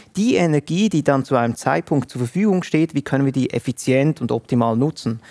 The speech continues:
Und für das kommen natürlich auch die E-Fahrzeuge sehr gut, weil das skaliert, die Batterien werden günstiger.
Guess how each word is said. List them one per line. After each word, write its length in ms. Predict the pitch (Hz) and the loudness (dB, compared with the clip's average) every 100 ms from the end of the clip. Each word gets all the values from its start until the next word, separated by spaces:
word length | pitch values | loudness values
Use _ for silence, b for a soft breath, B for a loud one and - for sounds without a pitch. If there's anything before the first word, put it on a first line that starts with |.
| B B B B | B B B B
Und 160 | 117 | -4
für 80 | - | 2
das 260 | 143 170 - | 2 2 0
kommen 240 | 185 175 | 0 2
natürlich 400 | 165 160 147 143 | 2 2 2 2
auch 140 | 127 | 0
die 280 | - - 151 | -2 0 2
E-Fahrzeuge 580 | 208 139 123 - 143 147 | 2 2 0 0 -2 -2
sehr 180 | - 139 | -2 0
gut, 340 | 151 202 - | 0 -2 -2
weil 300 | 139 127 127 | 0 2 0
das 300 | 127 123 - | -2 -8 -8
skaliert, 800 | - - 123 131 196 - - - - | -14 -2 0 2 0 0 -12 -12 -10
die 60 | |
Batterien 760 | - 120 - 135 170 196 196 180 | -2 -2 0 -2 0 0 0 2
werden 360 | 160 175 185 - | 0 0 -4 -2
günstiger. 520 | 185 185 - 180 | 0 0 -2 -2